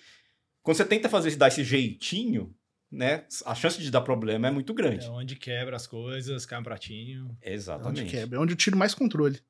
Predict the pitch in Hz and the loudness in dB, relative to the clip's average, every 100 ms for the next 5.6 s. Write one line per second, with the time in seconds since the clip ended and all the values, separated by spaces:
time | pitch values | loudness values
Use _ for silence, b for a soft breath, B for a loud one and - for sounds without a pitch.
0 | _ _ - - 98 82 - 151 131 135 | _ _ -20 -14 -12 -12 -12 -10 -6 -2
1 | 170 170 170 185 185 147 127 - 180 175 | 4 6 6 4 4 4 2 -2 -2 2
2 | 196 208 208 190 175 - 226 233 208 208 | 2 2 0 0 0 0 0 2 4 2
3 | 208 170 165 165 226 - 208 175 185 - | 2 2 4 4 4 2 0 2 0 2
4 | 175 160 202 247 233 196 202 180 233 226 | 6 6 6 2 0 0 0 4 6 10
5 | 220 226 202 226 254 - | 8 8 4 6 4 2